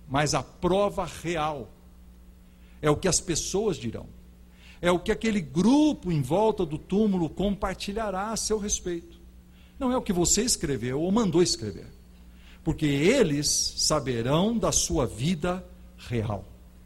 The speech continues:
Como você quer ser lembrado?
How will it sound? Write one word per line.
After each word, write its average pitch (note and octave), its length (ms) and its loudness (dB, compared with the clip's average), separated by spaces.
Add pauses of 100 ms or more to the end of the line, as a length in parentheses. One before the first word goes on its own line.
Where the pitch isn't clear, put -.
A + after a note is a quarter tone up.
(680)
Como G#3 280 4
você C3+ 300 0
quer B2 240 -2
ser A#2+ 400 2 (380)
lembrado? G#2 520 -2